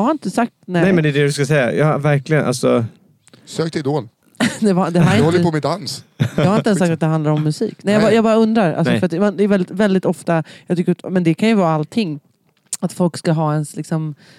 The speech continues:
Speaker 1: komma med bra idéer eller någonting och man inte orkar sig så här, för att man inte känner dem så bra kanske, eller inte vill såra dem.
Speaker 2: Mm.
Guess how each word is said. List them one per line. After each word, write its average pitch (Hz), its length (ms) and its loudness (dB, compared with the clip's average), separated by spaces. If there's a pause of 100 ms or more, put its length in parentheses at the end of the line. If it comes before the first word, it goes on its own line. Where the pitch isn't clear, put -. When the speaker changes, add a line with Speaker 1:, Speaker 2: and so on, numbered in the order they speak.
(180)
Speaker 1:
komma 175 200 -4
med 160 120 0
bra 151 260 0
idéer 156 240 -2
eller 143 160 -4
någonting 147 380 -6
och 147 80 -4
man 156 180 -4
inte 151 240 -8
orkar 160 360 -2
sig 160 160 -6
så - 80 -8
här, 139 160 -6 (140)
för 165 160 -8
att - 40 -6
man 165 80 2
inte 151 140 -4
känner 185 240 -2
dem 180 100 2
så 131 120 -8
bra 131 140 -8
kanske, 135 260 -12
eller 139 140 -6
inte 143 200 -8
vill 139 80 -10
såra 143 260 -4
dem. 151 240 -8
Speaker 2:
Mm. 113 180 -2